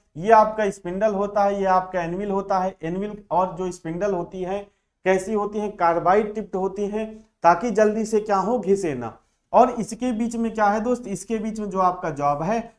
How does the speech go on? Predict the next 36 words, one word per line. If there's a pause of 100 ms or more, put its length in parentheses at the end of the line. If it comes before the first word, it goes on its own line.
(140)
उसको
पकड़ा
जाता
है।
ये
सिंपल
संरचना
है। (360)
अब
देखो
यहाँ
पर (320)
जो
रीडिंग
लेना
है (160)
वो
यहाँ
पर
दिखाया
गया
है। (340)
रीडिंग
लेना,
भाई
ये
फिगर
बताओ
कुछ
स्पष्ट
आपको
दिख
रहा
है
कि
नहीं?